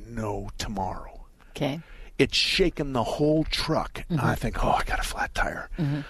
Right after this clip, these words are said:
Speaker 1: So I pull off to the side of the road, and I get out, and I take my flashlight, and I thump all four tires. Nothing. They're all fine. So I get in my truck,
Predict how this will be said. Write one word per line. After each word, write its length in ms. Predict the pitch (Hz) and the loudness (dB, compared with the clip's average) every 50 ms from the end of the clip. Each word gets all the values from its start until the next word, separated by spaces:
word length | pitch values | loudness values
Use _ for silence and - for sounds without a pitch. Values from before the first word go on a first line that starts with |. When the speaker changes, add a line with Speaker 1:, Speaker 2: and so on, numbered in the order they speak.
| - - - | -12 -10 -2
Speaker 1:
So 160 | - - 127 | 2 2 2
I 40 | - | 4
pull 220 | - - 165 165 | 4 4 4 4
off 140 | 156 156 - | 4 4 2
to 60 | - 131 | 0 -2
the 40 | 117 | 0
side 240 | - - 135 123 113 | 2 2 4 4 4
of 60 | 110 | 2
the 80 | 131 113 | 2 2
road, 300 | 107 104 104 107 101 107 | 2 4 4 4 4 2
and 100 | 101 98 | 0 -2
I 80 | 98 | -2
get 220 | 90 92 123 110 113 | 0 2 4 4 6
out, 160 | 110 107 98 | 6 4 4
and 80 | 92 - | 0 -2
I 20 | |
take 220 | - - 117 - - | -2 0 0 0 0
my 140 | 104 104 | -2 -2
flashlight, 500 | - - 98 101 104 - - 98 95 101 | -2 -2 -2 -2 -2 0 2 2 2 2
and 80 | 101 101 | 0 -4
I 80 | 101 104 | -6 -4
thump 300 | - - 104 107 - 101 | -2 -2 -2 -2 0 0
all 100 | 98 98 | -2 -2
four 220 | - - 101 95 | -2 -4 -6 -4
tires. 500 | - - 107 90 - - - - - - - - - - - - - - - - | -2 -2 -2 -2 -2 -2 -4 -4 -4 -4 -4 -8 -10 -10 -12 -18 -20 -20 -14 -4
Nothing. 360 | 110 110 107 - - 107 - - - - - | 0 0 0 0 0 -4 -8 -10 -12 -10 -2
They're 200 | - 113 107 98 | 2 4 4 4
all 80 | 98 95 | 2 0
fine. 300 | - - 101 92 - - - - - - - - - - - - - | -2 -2 -2 -2 -4 -8 -14 -18 -18 -18 -20 -20 -20 -20 -20 -18 -12
So 180 | - - - 110 | -4 2 4 4
I 80 | 107 113 | 4 4
get 200 | 110 120 131 143 | 4 2 2 2
in 120 | 151 147 | 2 0
my 140 | 143 139 135 | 0 0 0
truck, 400 | 127 - - 117 110 113 - - | 0 0 2 2 2 2 0 -4